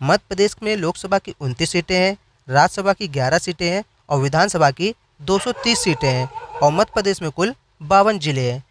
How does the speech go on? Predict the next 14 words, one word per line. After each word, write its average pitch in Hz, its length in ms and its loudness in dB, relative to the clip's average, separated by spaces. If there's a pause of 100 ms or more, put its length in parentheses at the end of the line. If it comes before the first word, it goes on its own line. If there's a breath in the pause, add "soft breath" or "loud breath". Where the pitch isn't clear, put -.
(300)
मध्य 170 260 -4
प्रदेश 226 240 0
के 233 80 -4
वर्तमान 160 440 -2
में 208 100 -4
मुख्यमंत्री 175 540 -2
कौन 202 240 0
है? 226 140 -4 (300)
शिवराज 196 400 4
सिंह 208 180 -10
चौहान। 135 460 -4 (300)
राज्यपाल 135 480 4
कौन 196 260 0
है? 220 140 -4